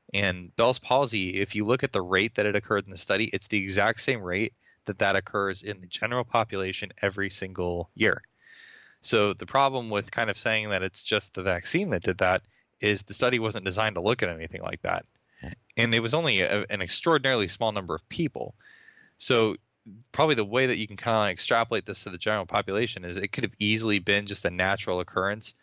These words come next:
and nothing to do with the vaccine in that study. So we're, we're gonna dig deeper on these different adverse effects that we're seeing in that area.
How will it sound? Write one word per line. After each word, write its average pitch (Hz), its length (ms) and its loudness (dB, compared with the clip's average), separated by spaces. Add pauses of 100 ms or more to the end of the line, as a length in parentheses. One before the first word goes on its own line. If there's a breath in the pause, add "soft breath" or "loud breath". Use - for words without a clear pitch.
(160 soft breath)
and 92 100 -10
nothing 98 320 0
to 90 80 -6
do 87 160 -2
with 95 180 -2
the 90 80 -10
vaccine 87 520 0
in 92 180 -6
that 87 260 0
study. 87 440 0 (560 loud breath)
So 98 420 2 (420)
we're, 110 220 0
we're 107 160 -4
gonna 117 260 2 (240)
dig 107 280 2
deeper 113 500 2
on 101 260 2
these 95 220 -6
different 92 340 -2
adverse 90 420 -2
effects - 460 0
that 92 260 0
we're 110 300 -2
seeing 87 240 -6
in 82 160 -6
that 82 180 0
area. 82 380 2